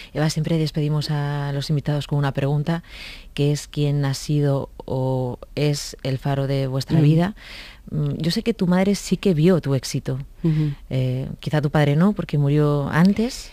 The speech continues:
Speaker 2: Mi padre murió en el noventa y ocho, o sea, mu-, él conoció el primer disco y estaba súper orgulloso y llevaba todos los recortes que salían en todos los periódicos en la cartera.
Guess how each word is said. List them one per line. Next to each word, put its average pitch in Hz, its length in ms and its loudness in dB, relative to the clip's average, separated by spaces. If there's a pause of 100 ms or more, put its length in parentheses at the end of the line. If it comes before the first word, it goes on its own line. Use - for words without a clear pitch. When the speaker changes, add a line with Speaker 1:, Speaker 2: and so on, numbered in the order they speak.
(180)
Speaker 2:
Mi 147 60 -4
padre 170 260 0
murió 175 280 0
en 175 100 2
el 170 240 2
noventa 151 380 0
y 151 100 0
ocho, 160 220 -4
o - 20 -6
sea, - 160 -4
mu-, - 220 -4
él 160 320 2
conoció 165 400 2
el 156 80 0
primer 156 300 2
disco 185 280 0
y 175 80 2
estaba 135 240 -4
súper 123 220 -6
orgulloso 135 500 -4
y 123 140 -2
llevaba 117 260 -4
todos 120 240 -4
los 113 140 -4
recortes - 480 -8
que - 80 -16
salían 117 320 -6
en 117 80 -6
todos 117 180 -10
los - 80 -16
periódicos 135 420 -4
en 135 60 -4
la 123 80 -4
cartera. - 400 -8